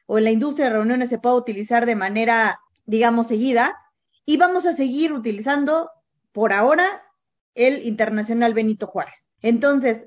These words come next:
¿hasta dónde este aeropuerto realmente nos está ayudando?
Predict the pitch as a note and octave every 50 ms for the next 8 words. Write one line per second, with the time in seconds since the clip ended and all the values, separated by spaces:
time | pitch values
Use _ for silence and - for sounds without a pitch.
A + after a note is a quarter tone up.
0 | _ _ - G#3+ G#3+ A#3 - - B3+ A#3+ B3 C4+ D#4 E4+ F#4 F#4 F#4 E4 D#4 E4+
1 | E4 - E4 D4+ C4+ A#3+ A3 B3+ C4 B3 A#3+ C#4+ C4+ C4+ C4 B3+ A#3+ B3 B3 -
2 | C4+ A#3+ A3 G3 F#3 F#3 - A3+ A#3 A#3 C4 C4+ C4+ C4+ C4+ C4 A#3+ A#3 G#3+ G#3+
3 | A#3 D4+